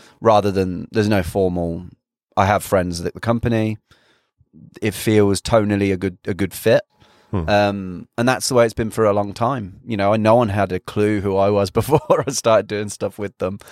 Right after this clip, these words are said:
Speaker 1: Um, and then I got incredibly lucky, and then it, it, it, um, we have that relationship.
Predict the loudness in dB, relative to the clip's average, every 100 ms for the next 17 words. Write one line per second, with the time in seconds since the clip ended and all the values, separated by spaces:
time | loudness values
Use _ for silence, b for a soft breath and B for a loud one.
0 | B B B 0 4 4 2 0 2 2
1 | 2 0 2 -2 0 -2 -4 -2 -2 0
2 | 0 -2 -4 -4 -6 -6 -4 -4 0 0
3 | 0 -6 -14 b b b b 0 0 2
4 | 2 2 -2 -4 -6 -6 -4 -4 -6